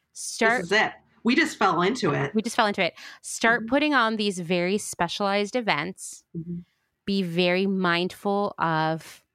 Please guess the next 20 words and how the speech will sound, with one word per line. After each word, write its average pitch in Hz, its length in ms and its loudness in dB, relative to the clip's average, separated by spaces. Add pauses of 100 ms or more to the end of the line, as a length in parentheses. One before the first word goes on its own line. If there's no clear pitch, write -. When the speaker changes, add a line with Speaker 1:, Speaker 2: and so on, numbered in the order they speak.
(100)
Speaker 1:
the 175 120 0
environmental 160 720 0
impact 151 520 -4
of 147 100 -8
said 143 240 -2
event 139 420 -6
because 156 440 -6 (440)
Coachella 147 360 -2
is 156 100 -8
definitely 165 340 -2
not. - 540 -4 (920)
I 208 220 2
say 202 540 0
s-, - 200 -14 (140)
these 196 180 -2
events 180 320 -2
are 156 60 -4
smaller 185 1200 0
in 170 240 -4
scale 147 720 -2